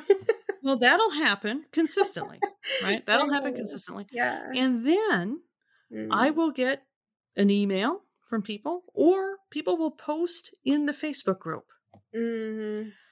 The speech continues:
Speaker 2: "You know, I watched this free training and it was a total ripoff. I can't believe I wasted my time. Why don't you just cut to the chase and tell me what I need to do?"
Speaker 1: Mm-hmm.
Speaker 2: Right?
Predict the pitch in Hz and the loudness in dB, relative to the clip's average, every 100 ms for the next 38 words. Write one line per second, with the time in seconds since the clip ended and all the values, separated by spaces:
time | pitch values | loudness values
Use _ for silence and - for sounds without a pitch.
0 | _ _ 285 339 339 330 320 311 - 233 | _ _ 2 6 6 6 4 2 2 2
1 | 220 294 359 - - 359 - 330 320 320 | 2 2 0 -2 -2 -4 -4 -6 -6 -6
2 | - 285 277 277 269 262 208 190 185 185 | 0 2 2 0 -2 2 2 2 -2 -2
3 | 180 - 277 330 349 294 247 240 226 220 | -4 -4 -2 2 2 2 -2 0 0 2
4 | 214 220 220 - _ _ _ - - 117 | 0 -2 -6 -20 _ _ _ -20 -20 2
5 | - 208 277 285 320 320 311 277 254 208 | 2 2 -2 0 0 -2 -2 0 2 2
6 | 220 240 285 269 277 269 214 240 226 226 | 0 -2 -6 -4 -4 -6 -8 -6 -4 -2
7 | 214 208 240 349 349 - 330 330 - - | -2 2 4 4 0 -2 -4 -6 -8 -6
8 | 294 311 302 330 - 294 277 277 294 262 | -6 -4 -6 -6 -2 0 0 -2 -2 -4
9 | 254 254 262 277 247 233 247 247 233 233 | -2 -4 -2 -4 0 2 2 0 -2 -4
10 | 240 220 220 226 226 220 226 220 _ _ | -4 -4 -2 -4 -2 -4 -6 -10 _ _
11 | _ _ 226 233 220 202 202 208 247 - | _ _ -4 -2 -4 -10 -12 -10 -12 -14
12 | _ 202 208 233 | _ -2 -2 -2